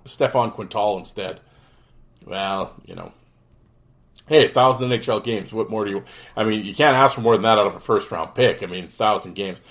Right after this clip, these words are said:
Great player. You know, sol-, again, solid stay-at-home D-man. Um, you know, I, another guy that I think flies under the radar of, um, uh, kind of the, kind of the tough guys.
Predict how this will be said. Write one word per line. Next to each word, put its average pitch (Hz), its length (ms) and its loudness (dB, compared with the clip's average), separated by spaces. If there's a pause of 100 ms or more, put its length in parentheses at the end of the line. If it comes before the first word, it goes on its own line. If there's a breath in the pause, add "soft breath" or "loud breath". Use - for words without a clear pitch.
(220 loud breath)
Great 127 280 4
player. 110 340 -2
You 160 80 0
know, 110 140 4
sol-, 123 320 2
again, 120 320 0
solid 113 520 0 (560 soft breath)
stay-at-home 113 560 0
D-man. 104 520 -4 (400 soft breath)
Um, 87 420 -6 (1080)
you 104 80 -6
know, 90 220 -6 (520 soft breath)
I, 143 140 -2 (100)
another 156 320 2
guy 131 180 8
that 117 140 4
I 107 60 4
think 120 260 -4
flies 110 460 2
under 113 160 -2
the 95 100 -2
radar 98 520 4
of, 87 380 -2
um, 87 440 -2 (1600)
uh, 50 480 -8 (720)
kind 104 180 -2
of 90 80 -6
the, - 560 -16
kind 107 180 -2
of 90 60 -6
the 82 80 -12
tough - 260 -2
guys. 87 380 -10